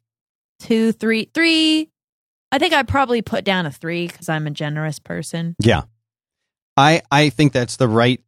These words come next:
Speaker 2: amount. I basically say three dollars, i-, unless it's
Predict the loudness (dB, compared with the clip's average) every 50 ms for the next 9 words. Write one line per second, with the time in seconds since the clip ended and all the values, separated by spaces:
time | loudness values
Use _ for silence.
0 | _ 2 4 6 6 4 2 0 -2 -2 0 2 2 2 2 0 0 -2 -2 -4
1 | -6 -4 0 0 2 2 0 -2 0 2 4 4 6 4 2 0 -2 -8 -16 _
2 | _ _ _ _ _ 0 0 2 2 4 4 4 4 2 0 -2 -4 -6 -10 -12
3 | -14 -16 -18 _ _ _ _ _ _ _ _ _ _ _ _ _ _ _ _ _
4 | _ _ _ _ _ _ _ _ _ _ _ _ -12 -12 -10 -8 -6 -6 -6 0
5 | 2 4 4 4 4 4 2 0 -2 -2 -2 -4 -4 -4